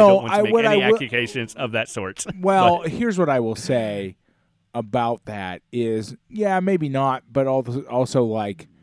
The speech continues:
Speaker 2: in the sense, not, not, not in a purely sexual sense, but very clearly this is a man who, like, needs somebody to play mommy for him to a certain extent.
Speaker 1: <laughs> Maybe,
Speaker 2: Like, you know what I
Speaker 1: maybe.
Speaker 2: mean? Like, it's like,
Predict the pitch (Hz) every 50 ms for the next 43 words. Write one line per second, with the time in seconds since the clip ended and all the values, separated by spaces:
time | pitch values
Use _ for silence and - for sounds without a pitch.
0 | _ _ _ _ _ _ _ 80 _ _ _ _ _ _ 160 165 165 165 160 156
1 | 151 143 - - - 185 180 175 170 - - - 175 160 175 180 180 170 160 151
2 | 147 131 120 120 113 - - 156 165 170 156 139 107 - - 160 147 123 107 -
3 | - - 117 107 - - 139 127 123 - - 135 131 131 - _ 123 107 120 143
4 | 139 127 - - - 143 139 127 120 110 104 95 107 104 - 110 104 107 95 107
5 | 107 107 104 101 92 98 107 104 101 98 95 92 95 90 - - _ _ _ _
6 | _ _ _ _ _ _ _ _ _ _ _ - 110 113 120 127 127 120 107 -
7 | - - - - 107 110 110 107 113 117 117 127 123 123 135 127 131 _ _ _
8 | _ _ _ - - 151 156 156 151 151 147 143 147 160 170 190 202 208 196 -
9 | 226 240 269 277 277 277 294 277 - 269 254 - - 330 320 320 277 - 151 -
10 | 285 277 294 302 - - 165 - _ _ _ _ _ _ _ _ - _ _ _
11 | _ _ 403 - - 381 - 311 226 143 123 110 107 - 185 175 226 233 240 254
12 | 254 254 254 247 247 247 247 254 254 254 247 240 - - 226 214 190 208 196 -
13 | -